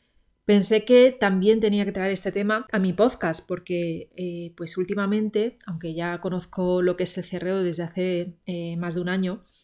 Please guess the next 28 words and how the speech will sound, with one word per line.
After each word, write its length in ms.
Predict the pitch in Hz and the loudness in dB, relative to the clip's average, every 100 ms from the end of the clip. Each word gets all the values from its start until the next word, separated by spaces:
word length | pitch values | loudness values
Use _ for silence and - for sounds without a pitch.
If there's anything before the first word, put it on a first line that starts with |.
| _ _ _ _ - _ _ | _ _ _ _ -20 _ _
o 280 | 185 175 175 | -4 -2 -2
es, 240 | 170 - | -4 -8
mejor 260 | 175 175 180 | -10 -6 -4
dicho, 460 | 190 - 175 165 - | -4 -4 -4 -4 -8
vengo 560 | 170 170 160 190 202 | -10 -8 -2 0 2
oyendo 360 | 180 170 196 185 | 2 2 0 2
hablar 280 | 180 185 180 | 2 2 2
del 140 | 180 | -2
C 120 | - | -4
R 200 | 180 170 | -6 -2
O 40 | 185 | -2
desde 200 | 175 170 | -2 -4
hace 120 | 165 | -6
más 140 | 175 | -6
de 80 | 165 | -4
un 60 | 175 | -2
año, 180 | 240 175 | -2 -2
porque 180 | 165 | -4
tengo 180 | 175 170 | -4 -4
una 120 | 170 | -4
amiga 260 | 170 175 170 | -4 -4 -6
trabajando 480 | 165 165 160 160 165 | -4 -6 -6 -10 -12
en 60 | |
una 80 | 160 | -12
agencia 640 | 151 170 160 - 160 156 156 | -12 -12 -14 -8 -6 -6 -8
aquí 180 | 151 | -10
en 80 | 156 | -14
Madrid, 440 | 147 147 190 269 | -12 -4 -4 -4